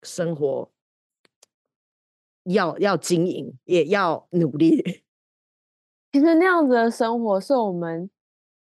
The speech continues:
Speaker 2: 有点像是我们父母他们给我们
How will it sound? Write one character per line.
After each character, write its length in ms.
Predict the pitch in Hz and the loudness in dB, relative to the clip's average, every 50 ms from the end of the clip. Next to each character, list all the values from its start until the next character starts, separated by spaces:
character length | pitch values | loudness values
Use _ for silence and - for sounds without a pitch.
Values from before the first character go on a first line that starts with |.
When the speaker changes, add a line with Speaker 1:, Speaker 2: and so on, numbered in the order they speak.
| _ _ _ - | _ _ _ -2
Speaker 2:
有 120 | - 254 311 | 0 2 2
点 160 | 359 311 233 | 4 2 0
像 220 | 214 254 262 254 | 0 -2 -4 -4
是 180 | 240 - 262 247 | -4 -2 -2 0
我 160 | 233 214 185 | 0 0 0
们 180 | 170 156 156 160 | -2 -4 -6 -6
父 220 | 165 - 240 226 202 | -6 -6 -4 -4 -2
母 300 | 185 170 - - - _ _ _ _ _ _ _ _ _ _ _ _ _ _ _ _ | -2 -4 -6 -8 -12 _ _ _ _ _ _ _ _ _ _ _ _ _ _ _ _
他 120 | - 220 220 | -6 -2 0
们 160 | 208 190 175 | 0 0 -2
给 220 | 175 165 151 147 | -2 -2 -2 -2
我 160 | 151 156 156 | -2 -4 -4
们 180 | - - - - | -6 -8 -12 -14